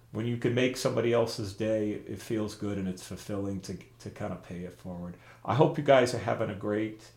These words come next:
morning, afternoon, evening, whatever it is, wherever you are.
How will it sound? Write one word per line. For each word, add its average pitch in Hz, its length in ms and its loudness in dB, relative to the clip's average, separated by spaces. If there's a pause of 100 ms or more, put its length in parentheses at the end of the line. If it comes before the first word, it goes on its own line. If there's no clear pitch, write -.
(1200)
morning, 127 680 0 (320)
afternoon, 113 880 0
evening, 110 600 -4
whatever 120 480 6
it 101 100 2
is, 98 440 0
wherever 101 340 2
you 98 300 0
are. 87 380 -2